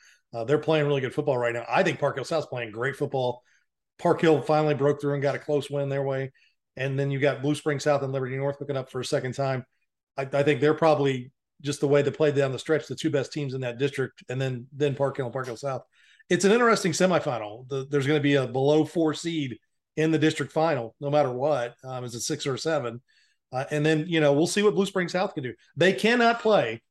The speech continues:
any worse than they did in the first quarter against Liberty North the first time around, when they fumbled it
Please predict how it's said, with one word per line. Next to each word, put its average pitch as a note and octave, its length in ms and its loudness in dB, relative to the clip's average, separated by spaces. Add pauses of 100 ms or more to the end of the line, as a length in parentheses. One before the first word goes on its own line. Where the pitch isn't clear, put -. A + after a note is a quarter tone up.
(340)
any E3 200 0
worse F3 320 2
than D3 100 -6
they C#3+ 140 -2
did D3+ 220 2
in C#3 40 -6
the C#3 80 -6
first C#3 220 -6
quarter D3 240 -2
against C3 220 -6
Liberty C#3 180 -2
North C3 140 -6
the C3+ 80 -18
first D3+ 220 -2
time B2+ 160 -4
around, A#2+ 280 -6
when A#2 100 -10
they B2 180 -4 (400)
fumbled F3 300 4
it D#3+ 140 2